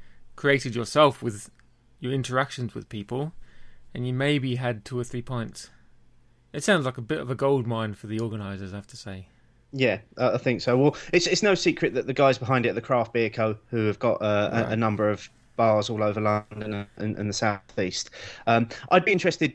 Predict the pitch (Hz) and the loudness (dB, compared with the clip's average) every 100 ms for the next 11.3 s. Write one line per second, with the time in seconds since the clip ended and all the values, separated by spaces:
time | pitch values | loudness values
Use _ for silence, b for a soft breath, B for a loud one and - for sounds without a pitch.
0 | - 143 135 131 131 - 123 120 120 151 | -2 0 0 0 0 0 0 0 2 4
1 | 127 123 135 135 - 113 - - 117 113 | 4 2 2 0 0 -6 -8 -6 -6 -4
2 | 107 104 - 107 123 110 131 123 - 151 | -2 -2 -4 -2 -2 -2 0 0 2 2
3 | 175 170 160 131 139 131 113 - 120 107 | 2 2 0 0 4 6 4 0 -4 -2
4 | 123 117 110 110 107 113 110 101 B B | 0 2 2 0 -4 -2 -2 -4 B B
5 | - 156 - 175 165 156 - 120 - - | 2 2 4 6 6 4 2 -6 -6 2
6 | 160 151 139 131 123 120 120 - - 131 | 4 6 6 4 4 2 0 -4 0 2
7 | 123 120 117 123 117 113 123 113 104 113 | 2 0 -2 -2 -4 -6 -6 -6 -8 -6
8 | 135 123 120 113 110 113 113 - - 123 | 0 2 2 2 2 0 -4 -6 -4 -4
9 | - 120 113 B B 120 117 123 127 123 | -2 -2 -4 B B 2 4 2 2 2
10 | 123 117 120 120 127 117 - 127 - - | 2 2 2 4 4 4 -2 -4 -6 -2
11 | 104 107 - | 0 0 -2